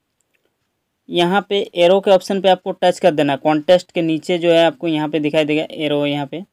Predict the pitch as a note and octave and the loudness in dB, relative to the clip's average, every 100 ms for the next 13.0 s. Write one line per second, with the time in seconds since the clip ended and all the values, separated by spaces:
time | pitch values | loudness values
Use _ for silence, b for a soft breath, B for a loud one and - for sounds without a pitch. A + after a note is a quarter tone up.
0 | _ - F#3+ C#3 - _ D#3+ D#3 E3+ D3+ | _ -12 -8 -8 -10 _ -8 -4 -2 -4
1 | E3+ F3+ - F3+ F3 F3+ G3 A#3+ _ - | -6 -6 -2 0 0 0 0 -4 _ -2
2 | D#3 D#3+ D#3+ F3 E3 D#3 - - E3+ E3+ | 2 4 4 2 2 2 -2 -6 -2 0
3 | E3 _ _ - D#3+ D#3+ E3 D3+ - B2+ | -2 _ _ -6 -4 -2 -2 -4 -10 -10
4 | D#3 _ _ - F#3 G3 F#3 F3 F3+ G3 | -10 _ _ 0 2 2 0 0 -2 0
5 | F3+ F3+ - E3+ E3+ F3+ - _ _ E3 | 0 -2 0 0 0 -2 -12 _ _ -2
6 | D#3 E3+ - D#3+ D#3 D#3 C#3+ E3+ E3 F#3+ | 0 -2 -4 -6 -2 0 4 2 2 0
7 | F3+ E3+ F#3 D#3 D#3 - F#3 - _ _ | 2 4 2 2 0 0 -8 -8 _ _
8 | _ _ - D#3+ C#3+ D#3 - C#3+ D#3 D3 | _ _ -8 -8 -4 -8 -6 -2 -2 -2
9 | C#3 C#3 C3+ C#3 C#3 C3+ E3 F3 F3 D#3+ | -4 -6 -6 -6 -10 -10 -2 0 0 -2
10 | D#3+ F#3 F3+ E3+ E3+ E3 D#3 D#3+ D#3 E3+ | -6 -6 -4 -2 -2 0 0 0 0 -2
11 | C#3 - C3+ D#3 C#3+ E3 F3 F3 E3 F3+ | -4 -10 -10 -8 -4 -2 -2 -2 -2 -4
12 | E3+ E3+ F3 F3 F3 F3+ F3 E3+ F3 | 0 0 0 -2 -2 0 0 0 -4